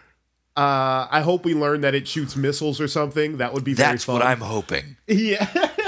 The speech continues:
Speaker 1: I hope it has, like, some secret, like, defense mode that activates soon. That would be really
Speaker 2: <laughs>
Speaker 1: fun.
Speaker 2: Yeah. Yes. Like, oh my gosh. Like, if it, if, if Grogu gets into trouble, it says, "Activate self-defense mode," and just starts,
Speaker 1: Yeah.
Speaker 2: like,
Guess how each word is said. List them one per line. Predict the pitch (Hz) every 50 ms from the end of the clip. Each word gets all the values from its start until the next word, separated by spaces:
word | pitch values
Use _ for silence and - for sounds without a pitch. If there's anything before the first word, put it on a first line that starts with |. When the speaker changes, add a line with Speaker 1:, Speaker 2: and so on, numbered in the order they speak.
| 381 - - 381 349 - - - 392 - - - - 269 - - _ - - - _ - - - - - 247 262 269 262 240 226 220 208 -
Speaker 1:
I | 170 165 165
hope | 170 170 165 160
it | 165 147
has, | 165 156 143
like, | 151 147 139
some | - 165 151 139
secret, | - - 165 156 135 147 151 147 -
like, | 147 143 143 131 139
defense | 156 147 - 160 151 147 147 - -
mode | 160 147 143 147 151 135
that | 139 135
activates | 139 135 143 139 151 139 127 147 143 143 143
soon. | - - 156 143 143 147 156 151
That | 135 131 131 117
would | 123 120
be | 131 123
really | 123 127 123 123
Speaker 2:
<laughs> |
Speaker 1:
fun. | 123 - 131 120 123 127 135
Speaker 2:
Yeah. | 139 - 208 247 - - - - - 208 185 -
Yes. | 160 180 180 160 127 - - - - - - - - - -
Like, | - 156 151 196 185
oh | 170 170 170 165
my | 160 156 147
gosh. | 151 143 131 120 -
Like, | 135 135 -
if | 139 131 -
it, | 139 - -
if, | 143 135 - - - - _ _ - -
if | 143 123 - -
Grogu | - 131 131 127 - 151 139 117
gets | 101 123 - - -
into | 131 131
trouble, | 120 - - 127 117 113 127 127
it | -
says, | - 123 104 107 - -
"Activate | - 107 98 - - - 90 87 95 92 90 -
self-defense | - - - 135 98 - - - - 82 - - 90 82 80 - - -
mode," | 87 90 87 87 85
and | 80 101 104
just | 104 113 123 -
starts, | - - 135 131 233 180
Speaker 1:
Yeah. | 139
Speaker 2:
like, | 139 127 151 139